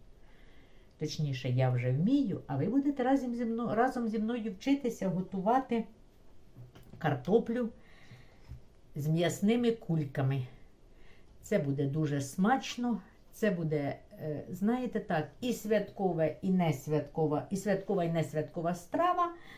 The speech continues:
Але що обіцяю, що буде смачно. Буде, е,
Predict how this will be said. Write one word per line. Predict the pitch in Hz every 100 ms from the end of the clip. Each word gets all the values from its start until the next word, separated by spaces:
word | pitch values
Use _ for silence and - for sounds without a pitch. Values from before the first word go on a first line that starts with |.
| - - - - - -
Але | 285 320
що | 330 - 277 -
обіцяю, | - 190 202 - 214 226 247 240
що | - 147
буде | 139 151 156 175 175
смачно. | - - 135 135 127 123 - 123 131 - -
Буде, | 190 262 233
е, | 233 226 - 202 196 196